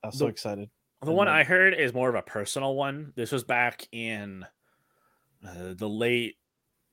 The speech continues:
Speaker 2: two thousands. I met a guy that claimed that he modded his, uh, P S three, his three sixty, and his Wii so that the, all the controllers were compatible with each other,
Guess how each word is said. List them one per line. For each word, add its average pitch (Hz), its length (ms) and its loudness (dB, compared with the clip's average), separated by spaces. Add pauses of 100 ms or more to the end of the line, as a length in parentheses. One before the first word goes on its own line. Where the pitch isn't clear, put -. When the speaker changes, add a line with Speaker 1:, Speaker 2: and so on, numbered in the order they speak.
(320)
Speaker 2:
two 123 260 -4
thousands. 92 1040 -4 (640)
I 120 100 2
met 135 220 6
a 160 80 8
guy 117 540 6
that 113 220 -6
claimed 110 680 -6 (500)
that 113 300 2
he 127 160 -6
modded 110 560 2
his, 95 680 -2 (440)
uh, 82 440 -10 (160)
P 107 200 -4
S - 140 -6
three, 101 520 -6
his 95 240 -6
three 104 200 -6
sixty, 95 520 -6
and 95 160 -8
his 90 220 -6
Wii 135 440 -2 (640)
so 123 340 6
that 127 300 8 (120)
the, 120 240 0 (100)
all 139 200 6
the 156 80 6
controllers 135 800 0
were 110 100 -4
compatible 113 680 4
with 107 200 0
each 95 220 -6
other, 175 440 0